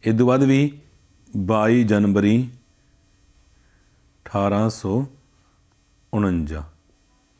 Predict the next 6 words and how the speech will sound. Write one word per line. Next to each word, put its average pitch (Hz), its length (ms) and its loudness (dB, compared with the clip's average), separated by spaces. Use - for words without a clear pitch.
ਠੀਕ। 151 240 -2
ਇਹ 117 80 2
ਤੋਂ 127 100 2
ਬਾਅਦ 139 160 2
ਇੱਕੀ 165 380 -2
ਫਰਵਰੀ 85 480 -4